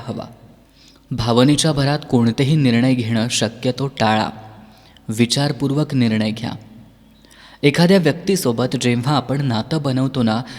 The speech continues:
तर ते कायम टिकून कसं राहील, याच्यासाठी पण आपण जबाबदार असतो.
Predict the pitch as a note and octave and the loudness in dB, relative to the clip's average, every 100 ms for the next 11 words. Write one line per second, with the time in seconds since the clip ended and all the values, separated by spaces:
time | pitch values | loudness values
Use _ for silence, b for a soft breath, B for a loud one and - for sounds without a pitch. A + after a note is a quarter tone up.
0 | B B - D#3+ - E3+ F3 - C3 A#2 | B B 2 2 2 -2 -2 -2 2 4
1 | A#2 F3 G3+ - F3+ G3+ D#3 D3 D#3+ C3+ | 4 4 2 0 2 2 2 0 0 0
2 | B2 A2+ B2 B B B A2+ A2+ A#2 D#3 | 0 0 -2 B B B 2 2 2 -2
3 | D3+ C#3 - D3 D#3+ D#3 D3 D3 C3 B2+ | -2 -4 -4 -6 -4 -4 -2 -4 -2 -2
4 | A#2 A2+ A#2+ A2 A2 - | -2 -2 -4 -6 -6 -8